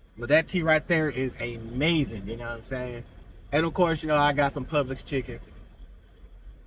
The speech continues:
'Cause Publix got the best chicken at the Egg Deli, you know what I'm saying?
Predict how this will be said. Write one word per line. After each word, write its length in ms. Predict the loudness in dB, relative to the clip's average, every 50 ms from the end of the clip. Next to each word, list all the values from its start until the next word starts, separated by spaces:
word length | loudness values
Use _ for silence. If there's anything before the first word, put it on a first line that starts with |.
| -20 -16 -16
'Cause 140 | -16 -16 -8
Publix 320 | 0 2 2 2 2 0
got 180 | -2 -2 -2 -2
the 60 | -2
best 320 | -2 0 0 0 -2 -2
chicken 280 | -2 -2 0 0 0 -2
at 120 | -4 -4
the 80 | -4 -4
Egg 160 | -6 -6 -4
Deli, 320 | -2 0 0 0 -2 -6 -10
you 40 |
know 80 | -10 -10
what 100 | -12 -12
I'm 60 | -12
saying? 320 | -10 -10 -8 -8 -8 -10